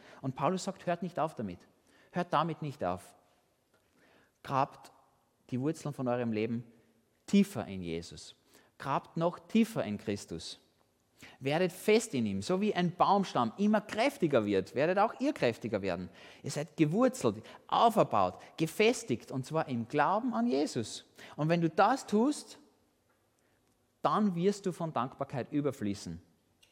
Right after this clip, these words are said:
weil du für das alles nicht bezahlt hast. Es ist ein Geschenk von Gott an dich. Und genau dem folgend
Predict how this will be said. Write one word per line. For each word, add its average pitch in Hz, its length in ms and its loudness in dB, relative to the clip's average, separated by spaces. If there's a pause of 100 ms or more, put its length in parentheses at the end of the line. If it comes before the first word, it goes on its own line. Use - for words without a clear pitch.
(1600)
weil 151 340 4
du 302 100 0
für 180 220 2
das 180 340 4
alles 175 360 2
nicht 165 200 -4
bezahlt 185 380 0
hast. - 300 -8 (1800)
Es 117 160 -10
ist 139 220 -10
ein 107 220 -8
Geschenk 143 520 -10 (260)
von 123 200 -6
Gott 131 340 -4 (240)
an 117 200 -4
dich. 101 360 -6 (1500)
Und 123 220 -4
genau 127 260 2
dem 190 340 0
folgend 208 460 -2